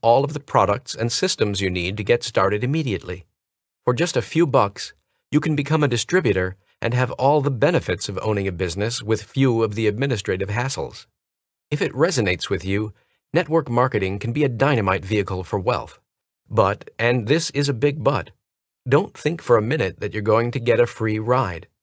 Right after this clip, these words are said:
Network marketing will only work if you do. It will take training, time, and energy to succeed. But if you do, incomes in the range of twenty thousand to fifty thousand per month,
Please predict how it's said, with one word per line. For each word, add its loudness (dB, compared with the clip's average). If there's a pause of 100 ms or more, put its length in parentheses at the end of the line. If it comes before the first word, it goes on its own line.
(600)
Network 0
marketing 2
will -2
only 2
work 4
if -6
you -2
do. -6 (520)
It -2
will 0
take -2
training, 0
time, -2
and 0
energy 0
to -8
succeed. -6 (420)
But -2
if -2
you 2
do, 0 (380)
incomes 4
in 2
the 2
range 0
of -6
twenty -2
thousand 4
to -6
fifty -2
thousand 0
per 0
month, 0